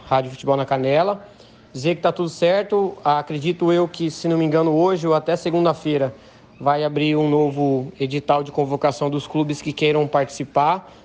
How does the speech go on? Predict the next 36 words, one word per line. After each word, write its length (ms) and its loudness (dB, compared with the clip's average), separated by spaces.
Não 220 2
só 220 0
o 40 -2
Náutico 480 -2
foi 160 -2
liberado, 480 0
mas 160 -2
assim 240 -4
como 220 0
acredito 520 -4
eu 140 2
que 160 -8
foi 520 -2
liberado 480 0
a 60 -2
serc, 680 0
o 140 0
vec, 680 0
E 140 -4
acho 160 -4
que 80 -2
outros 280 0
clubes 260 -4
que 80 0
agora 260 0
de 120 -14
cabeça 360 -2
eu 100 2
não 180 2
me 140 2
lembro, 380 0
mas 260 0
foram 280 0
todos 300 0
con-, 220 0
contactados. 1000 0